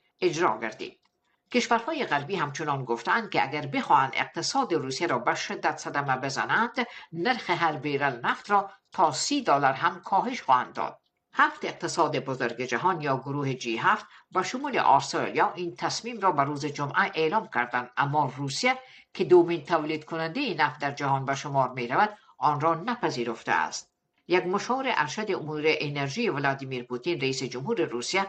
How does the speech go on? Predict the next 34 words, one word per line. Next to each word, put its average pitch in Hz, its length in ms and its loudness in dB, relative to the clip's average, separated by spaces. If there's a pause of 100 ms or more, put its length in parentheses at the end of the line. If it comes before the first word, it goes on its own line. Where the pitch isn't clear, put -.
(340)
روز 175 280 4
یکشنبه 180 580 0
گفت 180 320 0 (360)
کشورش 240 480 0
به 165 140 0
هیچ 151 340 -2
صورت 165 460 -2 (120)
نفت 190 420 0
را 185 80 2
به 151 200 2
نرخ 185 340 0
نخواهد 156 580 2
فروخت 151 360 -2
که 196 220 -2 (240)
کشورهای 190 560 0
غربی 151 380 0
تعیین 131 340 -2
کردند، 110 540 -2
حتی 117 320 2 (380)
اگر 202 300 0
به 175 140 -2
گفته 131 320 -6
او 202 440 -2 (220)
روسیه 165 400 -2
مجبور 139 440 0
هم 123 220 -2
شود 147 340 -2
که 208 100 -6
تولیدات 127 640 0
نفت 143 440 -4
را 170 100 4
کاهش 175 460 2
دهد. 110 260 -2 (640)
اوکراین 214 420 0